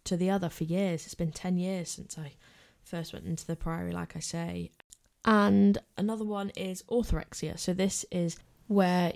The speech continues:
you are obsessed with kind of clean eating, you know, healthy diets and all that.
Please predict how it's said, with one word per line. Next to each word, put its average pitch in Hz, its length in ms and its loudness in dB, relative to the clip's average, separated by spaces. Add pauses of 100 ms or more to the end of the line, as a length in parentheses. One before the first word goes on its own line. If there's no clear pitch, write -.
(120)
you 175 440 4
are 165 260 0
obsessed - 640 -4
with 165 260 0
kind 170 200 2
of - 140 -4
clean 175 360 6
eating, 160 720 2
you 160 80 2
know, 147 220 0
healthy 160 440 -4
diets 156 540 -4
and 160 100 2
all 156 140 2
that. 151 340 -4